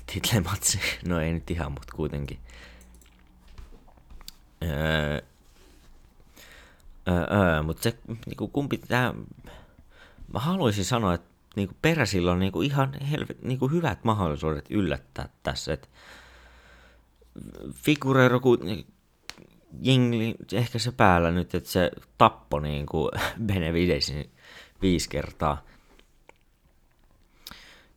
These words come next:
Ja tälleen, eikä silläkään nyt oikeasti huono paini oo ja tälleen, et, et, et se on vaan kuitenkin tälleen tosi iso painoluokkaa ja, ja, ja räjähtävä.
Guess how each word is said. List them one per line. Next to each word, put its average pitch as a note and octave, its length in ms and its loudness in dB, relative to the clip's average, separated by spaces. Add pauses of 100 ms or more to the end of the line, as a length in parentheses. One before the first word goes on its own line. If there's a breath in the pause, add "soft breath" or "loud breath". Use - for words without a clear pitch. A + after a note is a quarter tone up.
Ja F#2 60 -6
tälleen, E2+ 560 4
eikä F#2 180 0
silläkään B2+ 360 0
nyt A#2 140 -2
oikeasti A#2 340 2
huono G2+ 340 2
paini D2+ 460 2
oo D2 140 0
ja C#2+ 100 -4
tälleen, C#2+ 720 -2
et, - 240 -10 (320)
et, F2+ 300 -2
et - 380 -4 (1160 soft breath)
se A2+ 80 -2
on G#2+ 60 2
vaan A#2 120 4
kuitenkin A#2+ 260 0
tälleen A2+ 380 2 (580)
tosi A2+ 340 0
iso G#2+ 440 2 (380)
painoluokkaa D#2+ 1120 2 (100)
ja, C2 280 -6 (200)
ja, D#2+ 200 0
ja E2 260 2 (2500 loud breath)
räjähtävä. D#2+ 760 4